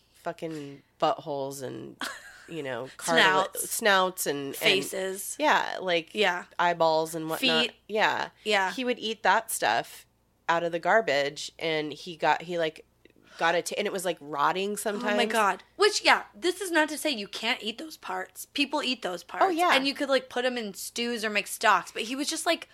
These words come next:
Speaker 2: finding the ra-, the, like, random beaks and eating it raw,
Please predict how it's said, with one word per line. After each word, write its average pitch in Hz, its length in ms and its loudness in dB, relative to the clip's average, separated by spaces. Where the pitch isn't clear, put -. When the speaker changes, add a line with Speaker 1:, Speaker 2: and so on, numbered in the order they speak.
Speaker 2:
finding 233 640 2
the 220 100 0
ra-, 196 240 4
the, 208 140 -4
like, 202 360 0
random 220 720 0
beaks 226 480 -8
and 202 100 -12
eating 220 260 -4
it 190 140 -8
raw, 196 340 -2